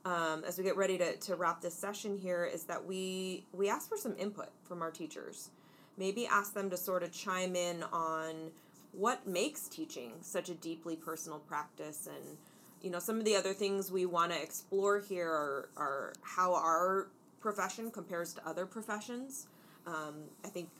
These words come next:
oftentimes we hear teaching compared to, to medicine, um, you know, a lot, and, or, you know, the legal profession, or, um, I don't know. But I, I'd like to talk there, too, about maybe whether some of those professionals, um, feel similar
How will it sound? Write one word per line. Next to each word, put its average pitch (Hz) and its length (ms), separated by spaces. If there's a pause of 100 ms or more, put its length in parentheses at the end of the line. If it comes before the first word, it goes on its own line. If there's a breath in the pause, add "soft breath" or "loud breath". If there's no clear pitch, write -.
(300)
oftentimes 170 580
we 175 100
hear 165 200
teaching 170 380
compared 156 500
to, 208 120 (160)
to 202 120
medicine, 180 720 (360 loud breath)
um, 156 500 (180)
you 170 100
know, 160 120
a 170 80
lot, 180 360
and, 156 500
or, 151 260 (200)
you 170 80
know, 151 100
the 170 80
legal 180 340
profession, 180 640
or, 156 440 (240 loud breath)
um, 156 360 (280)
I - 80
don't 175 100
know. - 100 (220)
But 190 140
I, 190 180 (120)
I'd 196 80
like 202 240
to 202 80
talk 175 360
there, 165 240
too, 170 360
about 147 420
maybe 156 240
whether 151 320
some 156 200
of 143 60
those 151 200
professionals, 147 960 (360 soft breath)
um, 143 180
feel 175 180
similar 170 480